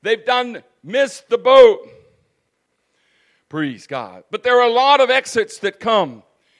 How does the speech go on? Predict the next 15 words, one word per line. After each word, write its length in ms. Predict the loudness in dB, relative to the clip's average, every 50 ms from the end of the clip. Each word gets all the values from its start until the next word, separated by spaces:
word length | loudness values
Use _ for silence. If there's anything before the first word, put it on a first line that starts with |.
| _ _ _ _ _ -14
in 160 | -10 -10 -10
life. 520 | -8 -8 -8 -8 -8 -10 -14 _ _ _ _ _ _ _ _ _ _ _ _ _ _ _ _ _ _ _ _ _ _ _ _ _ _
And 180 | -20 -20 -16 -6
this 260 | -6 -6 -6 -6 -10
one 280 | -16 -14 -14 -14 -14 -18
has 380 | -20 -16 -14 -14 -14 -14 -16
hit 360 | -20 -14 -14 -14 -14 _ _ -20
me 380 | -20 -18 -18 -18 -18 -20 _ _ _ _ _ _ _
real 300 | _ -14 -12 -12 -12 -14
hard. 380 | -16 -14 -14 -14 -14 -14 -18 _ _ _ _ _ _ _ _ _ _ _ _ _ _
So 220 | _ -14 -10 -10
it's 180 | -10 -10 -12 -14
my 160 | -16 -14 -14
first 480 | -16 _ -16 -16 -16 -16 -18 -20 -20 -20
one. 200 | -20 -20 -20